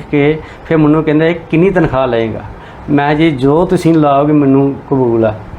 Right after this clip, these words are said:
ਫਿਰ ਉਹਨਾਂ ਨੇ ਜੀ ਮੇਰੀ ਐਰੋ ਏਜੰਸੀ ਸੀ ਗੁਰਦਾਸਪੁਰ ਹੁੰਦੀ ਰਹੀ ਆ,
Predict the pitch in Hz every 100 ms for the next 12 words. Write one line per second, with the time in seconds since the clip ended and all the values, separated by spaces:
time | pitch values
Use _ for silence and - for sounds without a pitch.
0 | - - - - - 208 208 202 196 190
1 | 185 180 160 160 160 151 - - - -
2 | - - - - 160 156 175 180 175 156
3 | 180 156 175 156 143 139 - 156 151 135
4 | 131 135 135